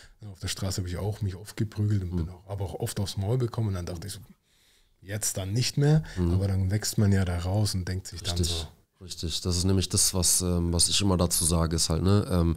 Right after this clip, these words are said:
Speaker 2: aus welcher Motivation man mit dem Kampfsport anfängt, ist bei jedem eine andere.
Speaker 1: Mhm.
Speaker 2: Ähm, aber wo wir alle herkommen, ist relativ ähnlich, ne? Also wenn du mit, ähm, also mit Sportlern, die halt länger den Sport halt gemacht haben, sprichst, dann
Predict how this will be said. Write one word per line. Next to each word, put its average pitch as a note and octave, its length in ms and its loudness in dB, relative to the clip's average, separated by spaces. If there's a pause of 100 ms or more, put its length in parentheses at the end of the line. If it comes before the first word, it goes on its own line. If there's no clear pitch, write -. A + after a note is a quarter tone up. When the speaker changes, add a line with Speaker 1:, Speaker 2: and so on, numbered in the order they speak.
(400)
Speaker 2:
aus D#2+ 160 2
welcher F#2+ 240 8
Motivation G2 640 6
man F#2+ 180 6
mit F#2 120 4
dem F2+ 140 2
Kampfsport - 520 0
anfängt, B2 680 0
ist - 240 0
bei F2 80 0
jedem F#2+ 340 4
eine F2 220 4
andere. C3+ 360 4
Speaker 1:
Mhm. F3+ 60 -6 (800)
Speaker 2:
Ähm, F#2+ 460 6 (180)
aber G2 200 6
wo A2+ 140 10
wir A2 80 4
alle G#2+ 140 6
herkommen, A#2+ 420 6
ist F2+ 140 2
relativ A2 420 2
ähnlich, F#2+ 440 4
ne? G#2 180 4
Also F2+ 180 4
wenn G2 100 6
du G#2 100 8
mit, F#2 360 4
ähm, F2+ 240 6
also F2 260 2 (220)
mit G2+ 160 0
Sportlern, F#2+ 460 6
die F2+ 80 6
halt E2+ 100 6
länger F2 240 6
den E2+ 120 4
Sport E2+ 280 0
halt E2+ 140 0
gemacht F#2 280 0
haben, F#2 280 2
sprichst, - 500 2 (540)
dann F2+ 420 6